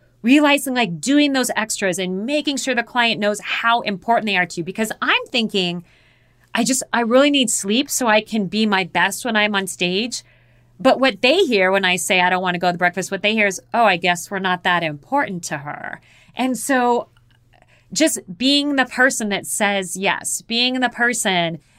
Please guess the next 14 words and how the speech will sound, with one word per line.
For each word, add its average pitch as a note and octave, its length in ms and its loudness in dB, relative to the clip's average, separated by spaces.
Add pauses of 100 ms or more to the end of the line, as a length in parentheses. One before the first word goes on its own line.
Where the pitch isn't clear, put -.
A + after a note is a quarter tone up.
that G3+ 220 2
makes A3 280 0
sure A3+ 240 4
that G3 200 2
the - 200 0
A A3 260 0
V G#3 200 -2
team F#3+ 300 -4
and F3+ 100 -2
the F3 60 -4
production G3 680 -4
team F3+ 360 -8
feel G3+ 560 0
appreciated, F3 1040 -6